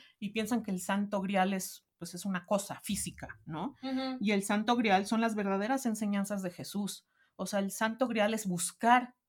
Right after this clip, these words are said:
Speaker 1: dentro de nosotros lo que existe, lo que esa semilla dejó hace tantos años Jesús.
Speaker 2: Ujú.
Speaker 1: O sea, él promulgó la fraternidad universal. O sea, él, él,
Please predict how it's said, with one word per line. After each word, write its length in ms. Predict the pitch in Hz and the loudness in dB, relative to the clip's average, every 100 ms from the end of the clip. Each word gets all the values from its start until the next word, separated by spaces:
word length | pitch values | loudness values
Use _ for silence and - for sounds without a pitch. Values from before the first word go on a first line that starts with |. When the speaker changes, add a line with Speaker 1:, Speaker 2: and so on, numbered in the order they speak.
| _ | _
Speaker 1:
dentro 380 | - 214 220 233 | -4 -2 0 0
de 100 | 214 | 0
nosotros 720 | 175 165 - 180 165 180 247 _ _ _ _ _ | -2 -2 -2 -2 -2 -4 -4 _ _ _ _ _
lo 220 | 196 185 | 0 0
que 300 | 208 180 - _ _ | -2 -4 -8 _ _
existe, 680 | 185 180 - 233 233 - 202 | -8 -4 0 2 0 -2 0
lo 160 | 180 | 0
que 100 | 180 | -2
esa 160 | 214 247 | -2 -2
semilla 500 | 247 208 202 233 233 | -2 0 2 2 2
dejó 340 | 214 202 208 208 | 0 -6 0 0
hace 180 | 202 | 0
tantos 420 | 202 208 202 190 202 | -4 -4 -4 -4 -4
años 240 | 190 175 | -2 -4
Jesús. 500 | - - 202 175 - _ _ | -8 -6 -6 -6 -12 _ _
Speaker 2:
Ujú. 420 | 233 233 214 214 - - | -12 -8 -10 -12 -18 -6
Speaker 1:
O 120 | 185 | -4
sea, 140 | 208 | 0
él 100 | 214 | 0
promulgó 640 | 233 247 220 196 185 196 | 2 4 4 2 4 2
la 100 | 202 | 2
fraternidad 600 | 202 - - 185 180 185 | 0 -2 -4 -4 -2 -2
universal. 760 | 226 226 180 160 - 208 202 175 | -2 -2 -2 -4 -4 -2 -2 -4
O 100 | - | -10
sea, 180 | 190 208 | -2 2
él, 240 | 233 247 - - | 2 0 -8 0
él, 400 | 233 285 262 | 2 2 -4